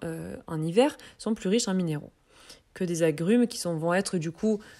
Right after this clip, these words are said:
euh, plus riches en vitamine C. En été, par contre, avec la chaleur, euh, nous dépensons moins de calories. Mais par contre, notre corps va demander plus d'eau. Tant mieux, encore une fois, parce que les fruits et légumes de saison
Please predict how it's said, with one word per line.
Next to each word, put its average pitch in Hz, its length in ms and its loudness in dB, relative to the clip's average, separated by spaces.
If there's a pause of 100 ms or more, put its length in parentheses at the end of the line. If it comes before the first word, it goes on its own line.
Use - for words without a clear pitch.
euh, 165 140 2
plus 165 200 -4
riches 208 340 0
en 175 100 -4
vitamine 175 400 -4
C. - 200 -8 (1300)
En 196 120 6
été, 240 360 6
par - 280 -4
contre, 269 320 0
avec 180 220 2
la 180 80 -2
chaleur, 190 540 0 (340)
euh, 185 80 -2
nous 190 160 4
dépensons 196 680 0
moins 214 520 6
de 185 180 4
calories. 226 680 6 (380)
Mais 214 260 6
par 240 240 0
contre, 262 500 0
notre 185 280 -2
corps 233 160 2
va 247 80 6
demander 190 260 2
plus 208 240 -6
d'eau. 160 220 -2 (320)
Tant 240 140 6
mieux, 196 280 4
encore 190 220 0
une 185 80 2
fois, 226 180 2
parce 247 180 2
que 190 100 -4
les 175 120 -2
fruits 233 400 2
et 214 60 4
légumes 185 440 2
de 160 280 0
saison 190 480 0